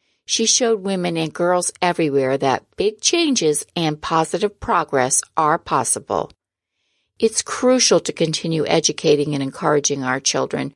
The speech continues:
no matter their gender, to embrace the role that women play around the world.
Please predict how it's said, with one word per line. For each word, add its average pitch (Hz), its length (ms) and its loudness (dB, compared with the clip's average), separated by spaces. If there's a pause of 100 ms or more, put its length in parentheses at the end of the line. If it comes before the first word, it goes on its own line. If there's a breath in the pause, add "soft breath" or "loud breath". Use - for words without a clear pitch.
(260)
no 208 160 0
matter 196 420 0
their 131 200 -2
gender, 117 500 -2 (540)
to 240 140 0
embrace 220 500 0
the 220 100 -2
role 151 280 2
that - 180 -2
women 160 280 -2
play 165 260 -2
around 160 280 0
the 147 80 -2
world. 160 520 -2